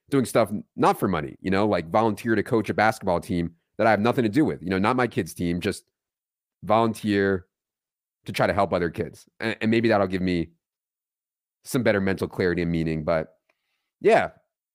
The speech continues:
I'm open to ideas. Anybody out there, you know, maybe you want me to pet your puppy for thirty minutes free of charge, let me know.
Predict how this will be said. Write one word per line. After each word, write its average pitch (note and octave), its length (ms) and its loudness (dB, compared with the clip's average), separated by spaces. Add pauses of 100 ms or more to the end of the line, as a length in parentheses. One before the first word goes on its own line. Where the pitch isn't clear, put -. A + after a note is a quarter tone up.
I'm B2+ 100 0
open D#3 160 4
to C#3 80 4
ideas. A2 520 0 (140)
Anybody A2+ 360 2
out G#2+ 160 0
there, G#2+ 200 0
you G2+ 100 0
know, G2+ 60 0
maybe G2+ 220 0
you F#2+ 80 0
want G2+ 120 -2
me G2 60 0
to F2+ 80 -2
pet G#2 200 -4
your F#2+ 100 -2
puppy G2+ 380 -2
for G2+ 140 -4
thirty G2 240 -2
minutes F#2 280 -2
free G2+ 160 -4
of F2 80 -4
charge, F#2 420 -2 (1080)
let F2+ 140 -4
me E2+ 80 -2
know. C#2+ 200 -8